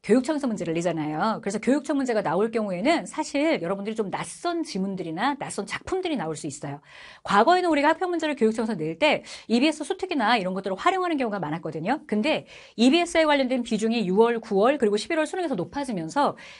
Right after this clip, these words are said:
기본적으로 교육청 시험에서는 이비에스가 직접적으로 연관되는 것이 안 나와요. 음, 오히려 비연계에 가깝다고 보시면 될 것 같아요. 그래서 활용을 할 때 학평 같은 경우는 비연계 대비, 그다음에 기출 같은 경우에는 연계, 비연계 같이 대비, 그리고 이비에스를 보는 거는 이번 연도에 시험 문제에 나올 수 있는 예상 작품들을 기준으로 공부하기.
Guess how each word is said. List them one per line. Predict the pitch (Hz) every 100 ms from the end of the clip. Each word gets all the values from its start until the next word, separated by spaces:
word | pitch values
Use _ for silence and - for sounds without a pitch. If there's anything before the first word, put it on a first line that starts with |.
| -
기본적으로 | - 262 349 349 320
교육청 | - 220 311 - 370
시험에서는 | 370 320 277 269 262
이비에스가 | 190 233 339 330 269
직접적으로 | - - 320 320 277 240
연관되는 | 147 202 294 285 285
것이 | 254 240 -
안 | 175
나와요. | 185 302 262 160 147 - _ _ _ -
음, | 233 214
오히려 | 220 254 320
비연계에 | - 220 302 381 359 311
가깝다고 | 208 208 196 180
보시면 | 170 180
될 | 160 160
것 |
같아요. | 147 143 165 226 - - -
그래서 | 254
활용을 | 262 359 359 240
할 | 175
때 | 285 226 - -
학평 | - 349 370
같은 | 349 330 302
경우는 | 285 285 370 381
비연계 | 226 254 254 220
대비, | 160 160 147 - - -
그다음에 | 196 185 247
기출 | 233 226
같은 | 262 254 220
경우에는 | 196 175 208 330 190
연계, | 180 196 214
비연계 | 185 165 247
같이 | 254 170 - 214
대비, | 165 143
그리고 | 143 190
이비에스를 | 180 220 254 254 214
보는 | 196 170
거는 | 160 254 277
이번 | 233 330 339
연도에 | 320 311 302
시험 | 381 370
문제에 | 330 311
나올 | 160 180 254
수 | 254
있는 | 226 294 202
예상 | 165 220 311
작품들을 | 302 302 269 269 370
기준으로 | 370 185 180 240
공부하기. | 349 339 254 175 143